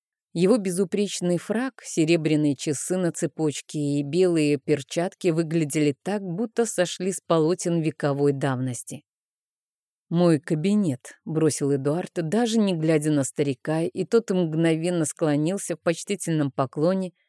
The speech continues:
Серебристые пряди волос мягко колыхнулись при его движении. "Все готово, ваша светлость",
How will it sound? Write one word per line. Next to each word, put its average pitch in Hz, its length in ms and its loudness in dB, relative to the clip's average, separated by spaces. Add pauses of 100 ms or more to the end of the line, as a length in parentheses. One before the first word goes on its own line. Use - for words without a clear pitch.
(160)
Серебристые 175 760 0
пряди 170 380 4
волос 147 400 2
мягко 170 400 -2
колыхнулись 170 800 2
при 180 220 4
его 147 240 4
движении. 143 760 0 (800)
"Все - 240 0
готово, 151 560 2
ваша 131 300 -2
светлость", 135 640 -4